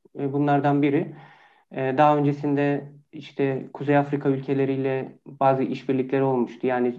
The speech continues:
siz orada mültecileri tutun, e, bu tarafa gelmesinler diye. E, Türkiye ile de aynı şey. Yani Türkiye'de bekçiliğini yapıyor, e, mültecilerin. Yani çözüm üretmek yerine, e, bu tarz bir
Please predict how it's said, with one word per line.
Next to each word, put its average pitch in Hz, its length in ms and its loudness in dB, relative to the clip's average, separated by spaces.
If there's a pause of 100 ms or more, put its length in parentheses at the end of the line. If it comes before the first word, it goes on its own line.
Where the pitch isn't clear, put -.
(120)
siz 139 160 -2
orada 135 220 2
mültecileri 135 560 0
tutun, 151 380 -6 (500)
e, 127 260 -6 (100)
bu 127 60 -12
tarafa 139 280 -2
gelmesinler 123 760 -2
diye. 175 320 -2 (840)
E, 139 320 0
Türkiye 175 280 4
ile 165 140 6
de 165 40 4
aynı 160 220 6
şey. 143 360 0
Yani 131 240 -4
Türkiye'de 143 640 0
bekçiliğini 147 480 2
yapıyor, 131 420 -2 (320)
e, 127 360 -2 (180)
mültecilerin. 135 760 -2 (840)
Yani 131 180 0
çözüm 151 500 4
üretmek 156 600 0
yerine, 135 520 0 (140)
e, 139 240 0
bu 139 80 -6
tarz 147 280 2
bir 156 220 0